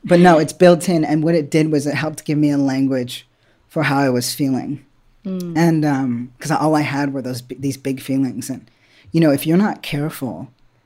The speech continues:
Speaker 1: um, you know,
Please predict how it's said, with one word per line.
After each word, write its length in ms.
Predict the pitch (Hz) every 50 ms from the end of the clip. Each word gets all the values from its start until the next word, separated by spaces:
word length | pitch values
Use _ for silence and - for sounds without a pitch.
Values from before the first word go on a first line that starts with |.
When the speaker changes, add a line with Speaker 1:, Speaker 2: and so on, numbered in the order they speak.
| _ _ _ _ _ _ -
Speaker 1:
um, 580 | - 143 139 135 131 127 127 123 127 123 123 - _ _ _ _ _ _ _ _ _ _ _ _ _ _ _ _ _ _ _ - - -
you 100 | 160 160
know, 320 | 156 143 131 123 113 113